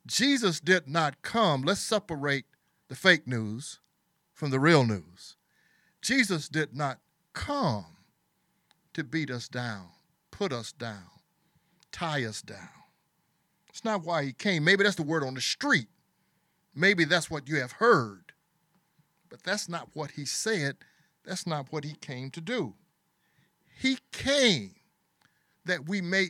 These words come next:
experience life, and that more abundantly. Sometimes I,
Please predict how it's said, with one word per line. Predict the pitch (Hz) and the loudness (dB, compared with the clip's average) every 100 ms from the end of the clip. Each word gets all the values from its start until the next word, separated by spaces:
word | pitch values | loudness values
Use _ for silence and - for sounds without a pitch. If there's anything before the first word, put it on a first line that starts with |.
| - | -2
experience | 160 - - - - 202 196 139 120 101 - - _ _ _ 117 | -6 -6 -8 -10 -4 0 0 0 -2 -8 -12 -14 _ _ _ -8
life, | 127 135 123 113 - - - _ _ _ _ _ _ _ _ _ | -4 0 -2 -4 -10 -16 -18 _ _ _ _ _ _ _ _ _
and | 139 135 | -4 0
that | 147 135 | 2 0
more | 117 120 107 | -2 -8 -8
abundantly. | 107 123 104 90 - _ _ _ _ _ _ _ _ _ _ _ _ _ _ _ _ _ _ _ _ | -8 -6 -8 -12 -20 _ _ _ _ _ _ _ _ _ _ _ _ _ _ _ _ _ _ _ _
Sometimes | - 190 180 170 139 131 113 | -8 -6 -2 0 0 -2 -6
I, | 107 | -12